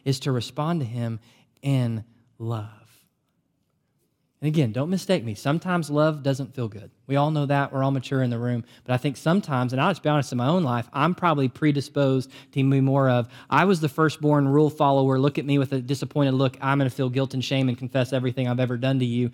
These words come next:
That's the way I'm wired. So it's very easy for me to be very dutiful. But God's not looking for, for dutiful soldiers. He saved us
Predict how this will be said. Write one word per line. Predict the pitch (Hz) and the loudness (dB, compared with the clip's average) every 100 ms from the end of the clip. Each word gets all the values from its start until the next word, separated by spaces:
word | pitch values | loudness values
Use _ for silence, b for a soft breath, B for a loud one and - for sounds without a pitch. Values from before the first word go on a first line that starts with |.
| B B | B B
That's | 156 170 - | 0 0 2
the | |
way | 147 135 | 2 4
I'm | 127 | 2
wired. | 117 107 113 - _ _ _ _ | 0 -4 -10 -20 _ _ _ _
So | - | -2
it's | 180 | 0
very | 139 180 185 | 4 6 6
easy | 156 175 151 | 6 4 2
for | 135 147 | 0 2
me | 143 147 | 4 4
to | |
be | 131 135 | 2 2
very | 139 131 | 4 2
dutiful. | 120 139 139 120 107 98 _ _ _ _ _ _ _ _ _ _ _ _ _ _ _ _ | 2 0 0 0 -8 -20 _ _ _ _ _ _ _ _ _ _ _ _ _ _ _ _
But | 113 | -6
God's | 127 156 170 | 0 2 2
not | 165 143 139 | 0 0 0
looking | 151 135 120 110 113 _ _ _ | -2 0 -4 -4 -10 _ _ _
for, | - 120 110 - _ _ _ _ _ | -6 -6 -6 -14 _ _ _ _ _
for | - 131 110 - - | -8 -6 -6 -10 0
dutiful | 156 143 123 | 2 2 -2
soldiers. | 107 139 135 120 110 101 - _ _ _ _ _ _ _ - | -6 -4 -4 -6 -10 -10 -16 _ _ _ _ _ _ _ -16
He | |
saved | 117 - 156 123 | -8 -2 -2 0
us | 113 104 - - | -2 -2 -8 -20